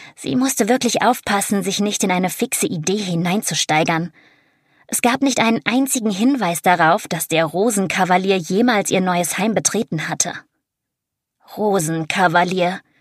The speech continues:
Diesen Namen hatte Anna ihm verpasst, als sie das alles noch für einen harmlosen Spaß hielten. Siedend heiß fiel Svenja dabei ein,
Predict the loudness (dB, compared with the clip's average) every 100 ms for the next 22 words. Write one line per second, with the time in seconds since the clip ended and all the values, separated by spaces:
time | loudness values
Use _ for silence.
0 | _ -20 -20 -20 _ -6 0 2 2 4
1 | 4 2 2 0 0 2 2 2 2 0
2 | -2 -2 0 0 -2 -12 -18 -16 -12 -4
3 | -2 0 0 2 2 2 2 0 0 0
4 | 0 0 -2 0 0 2 2 0 0 -2
5 | -2 -4 -2 -4 -4 -6 -8 _ _ _
6 | _ _ _ _ -8 -2 0 0 0 0
7 | 0 0 -2 -2 0 0 2 4 2 4
8 | 2 2 0 -2